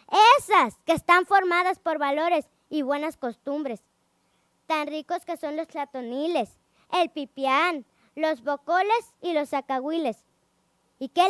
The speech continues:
lástima que la mayoría de la gente ni los conoce.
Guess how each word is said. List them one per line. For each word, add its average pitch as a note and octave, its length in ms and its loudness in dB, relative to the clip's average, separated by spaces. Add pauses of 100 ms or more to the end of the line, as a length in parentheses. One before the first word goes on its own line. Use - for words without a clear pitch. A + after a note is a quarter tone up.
(160)
lástima F#4+ 480 0 (380)
que D#4 140 2
la D#4 120 4
mayoría D4 480 2
de F#4+ 140 6
la F4+ 120 2
gente G4 480 -2 (240)
ni C#4 240 0
los B3 240 0
conoce. A3+ 540 -6